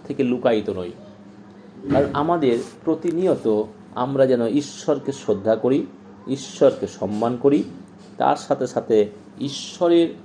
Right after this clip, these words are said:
সম্মানের সহিত আমরা যেন আমাদের স্বামীকে সম্মান করি। ঠিক তদ্রূপ এরকম লেখা আছে, "তোমরা যারা স্বামী, তোমরা প্রত্যেক স্ত্রীকে ভালোবেসো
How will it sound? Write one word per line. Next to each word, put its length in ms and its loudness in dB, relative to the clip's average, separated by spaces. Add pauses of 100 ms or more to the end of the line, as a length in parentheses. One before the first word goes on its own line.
(400)
সম্মানের 520 0
সহিত 260 0
আমরা 200 0
যেন 160 -4
আমাদের 200 -4
স্বামীকে 440 -6
সম্মান 400 -10
করি। 220 -6 (380)
ঠিক 200 0 (180)
তদ্রূপ 420 6 (1400)
এরকম 260 2
লেখা 320 2
আছে, 220 0 (160)
"তোমরা 360 4
যারা 160 6
স্বামী, 500 -2 (340)
তোমরা 340 2
প্রত্যেক 600 -2
স্ত্রীকে 400 0
ভালোবেসো 680 0